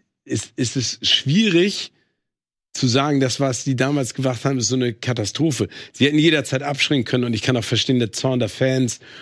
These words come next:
und natürlich der ganzen Industrie, aber die sind so fallen gelassen worden,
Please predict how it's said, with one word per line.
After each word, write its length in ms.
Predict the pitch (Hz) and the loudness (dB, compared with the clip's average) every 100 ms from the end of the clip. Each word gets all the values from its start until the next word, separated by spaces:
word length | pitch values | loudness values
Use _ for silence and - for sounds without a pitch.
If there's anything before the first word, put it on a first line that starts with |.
| - | -8
und 100 | - | -2
natürlich 360 | 120 - 127 110 | 0 0 0 2
der 120 | 120 | 0
ganzen 300 | 117 113 139 | 0 -2 -2
Industrie, 500 | 127 113 - 151 143 | -2 -2 -2 -2 0
aber 140 | 117 | 0
die 100 | 110 113 | -2 0
sind 200 | 123 107 | 0 2
so 160 | 143 | 0
fallen 460 | 156 - 151 175 170 | -2 -4 -2 0 2
gelassen 340 | 139 117 127 | 0 -2 -2
worden, 200 | 123 120 | 0 -2